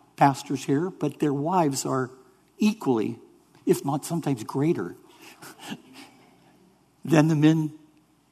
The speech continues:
that pastor you. Kevin and Tasha, Matt and Angela,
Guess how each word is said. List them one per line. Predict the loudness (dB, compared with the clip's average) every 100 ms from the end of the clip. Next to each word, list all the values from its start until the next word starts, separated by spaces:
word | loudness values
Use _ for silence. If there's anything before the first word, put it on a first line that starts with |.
| _
that | -4 -2
pastor | -4 -4 -8 -12
you. | -12 -16 _ _ _ _ _ _ _ _ _ _ _ _ _ _ _ _
Kevin | -2 0 0 -2 -6
and | -6
Tasha, | -2 -2 -2 -12 -16 -20 _ _ _ _ _ _ _ _ _ _ _ _ _ _ _ _ _ 2
Matt | 6 6 4 -2
and | -2
Angela, | 2 2 2 -2